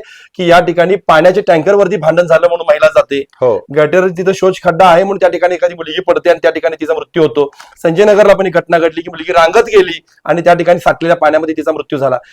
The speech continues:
Speaker 1: अशा पद्धतीच्या घटना या शहराला शोकांतिका आहेत, यावरती काम करणं गरजेचं आहे साहेब.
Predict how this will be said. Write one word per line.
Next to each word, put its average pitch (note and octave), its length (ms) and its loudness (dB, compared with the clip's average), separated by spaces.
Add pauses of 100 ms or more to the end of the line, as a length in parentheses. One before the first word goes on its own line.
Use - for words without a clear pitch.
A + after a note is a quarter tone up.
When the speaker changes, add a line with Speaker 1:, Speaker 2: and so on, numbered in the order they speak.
(140)
Speaker 1:
अशा C#3 220 2
पद्धतीच्या F3+ 440 0
घटना D#3+ 340 2
या F#3+ 160 6
शहराला E3+ 340 2
शोकांतिका F3+ 520 0
आहेत, D3 120 4 (340)
यावरती E3+ 540 2
काम G#3+ 220 4
करणं F3 220 2
गरजेचं D3+ 280 -2
आहे C#3+ 100 -4
साहेब. C#3+ 220 -4